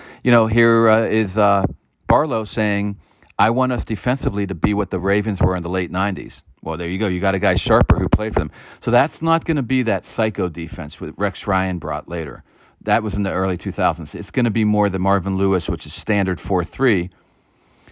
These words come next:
And, you know, again, so a lot of this is gonna be more standard. Greg Williams will blitz, but it's gonna be a little more standard. I'm not as excited about the defensive schemes, but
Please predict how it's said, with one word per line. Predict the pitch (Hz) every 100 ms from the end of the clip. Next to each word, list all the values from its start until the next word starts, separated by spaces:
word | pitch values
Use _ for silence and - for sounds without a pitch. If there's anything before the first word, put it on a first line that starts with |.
| _ -
And, | 107 104 98 92 92
you | 107
know, | 98 92
again, | 107 104 95 90
so | - 104
a | 107
lot | 123 156
of |
this | 160 -
is | 120
gonna | 123
be | 110 110
more | 107 95
standard. | - - 113 113 95 87 87
Greg | 107 113
Williams | 123 123 123
will | 147
blitz, | 127 101 - -
but | - 98
it's | 90
gonna | 127 123
be |
a | 113
little | 120
more | 123 117
standard. | - 110 101 95
I'm | 95
not | 110
as | 104
excited | 92 - - 117 123 107
about | 101 95
the |
defensive | 85 92 110 104 98
schemes, | - 92 80
but | -